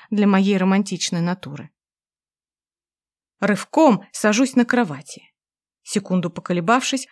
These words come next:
опускаю ноги на пол и прямо так, босиком, подхожу к окну,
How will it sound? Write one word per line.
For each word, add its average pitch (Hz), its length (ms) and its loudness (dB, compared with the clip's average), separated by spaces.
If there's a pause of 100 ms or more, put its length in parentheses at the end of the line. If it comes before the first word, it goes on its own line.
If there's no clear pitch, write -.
(120)
опускаю 254 560 2
ноги 240 340 6
на 247 240 6
пол 147 260 -6 (160)
и 208 200 -2
прямо 311 420 4
так, 180 420 -2
босиком, 202 640 0 (120)
подхожу 202 440 -2
к 240 120 -6
окну, 220 500 2